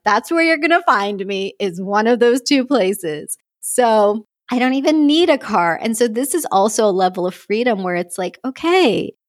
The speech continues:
you know, what is it that is your lifestyle? Are you confident in your lifestyle? So here's the second piece. One, we talked about choice. So you get to choose freedom. Now, the second piece is that you get to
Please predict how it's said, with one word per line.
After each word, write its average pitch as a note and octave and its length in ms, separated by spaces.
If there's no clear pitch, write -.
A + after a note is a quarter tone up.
you D4 80
know, D#4 100
what C4+ 460
is B3+ 240
it A#3 180
that A3+ 140
is G3+ 260
your G#3+ 600
lifestyle? - 1080
Are A#3 60
you A#3+ 120
confident A3 680
in F3+ 120
your D#3+ 120
lifestyle? - 600
So - 160
here's D4 300
the G#4 120
second A3+ 380
piece. - 280
One, A3 200
we C#4+ 80
talked G#3+ 300
about F3+ 180
choice. - 360
So - 80
you G3+ 60
get A#3 160
to D4 120
choose G3 520
freedom. E3 480
Now, B3+ 140
the C4 120
second F4+ 460
piece F3 440
is G3+ 100
that G3 240
you G#3+ 120
get A#3+ 300
to G3+ 340